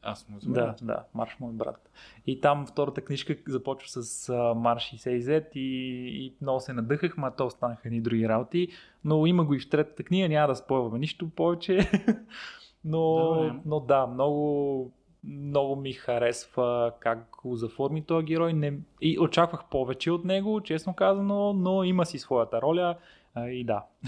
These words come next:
Speaker 1: Готиното в Мъглороден е, че освен, че има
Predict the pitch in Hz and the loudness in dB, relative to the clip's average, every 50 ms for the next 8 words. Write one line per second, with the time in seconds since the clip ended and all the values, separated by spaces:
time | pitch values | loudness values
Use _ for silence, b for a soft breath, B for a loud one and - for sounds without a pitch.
0 | - 110 - 165 - - 170 196 208 196 185 160 147 139 - 139 135 131 117 117 | -2 2 2 2 4 2 0 0 0 0 -2 -2 -2 -2 -2 -4 -4 -4 -4 -6
1 | 120 117 117 120 127 143 165 180 185 185 180 - 170 165 165 B B B B B | -6 -4 -4 -2 -2 0 0 -2 -2 -4 -2 -2 -2 -4 -4 B B B B B
2 | B B B _ _ _ - - 113 110 - 123 113 120 120 127 139 135 - 160 | B B B _ _ _ -8 -6 -6 -6 -6 -4 -2 0 0 0 -2 -2 0 0
3 | 156 151 143 127 - 127 127 131 139 143 143 139 131 123 - | 0 0 -2 -4 -4 -2 -2 0 0 0 0 0 -2 -4 -6